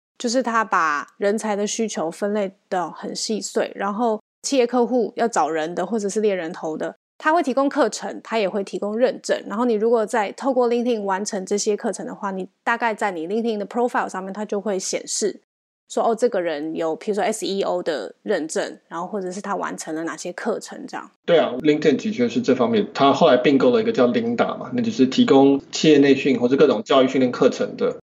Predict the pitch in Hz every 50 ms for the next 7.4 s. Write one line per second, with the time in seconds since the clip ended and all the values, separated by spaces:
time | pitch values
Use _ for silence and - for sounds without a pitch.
0 | _ _ _ - 147 151 156 143 139 139 160 180 156 135 - 160 131 135 - -
1 | 98 98 113 123 120 123 117 104 101 - 98 98 - - 120 110 107 104 98 104
2 | - - - 202 185 160 139 139 156 160 139 - - 165 151 123 98 - - -
3 | - - - - _ - - 113 117 151 139 127 120 - - 110 107 110 107 -
4 | - - - - - - - - 117 113 107 104 - 120 117 113 - 233 - -
5 | 101 - 139 277 196 160 - - - - - - - 151 135 110 104 - - -
6 | - - - 139 151 156 196 190 226 214 - - 131 143 - 139 123 107 107 117
7 | 127 113 101 - - 110 95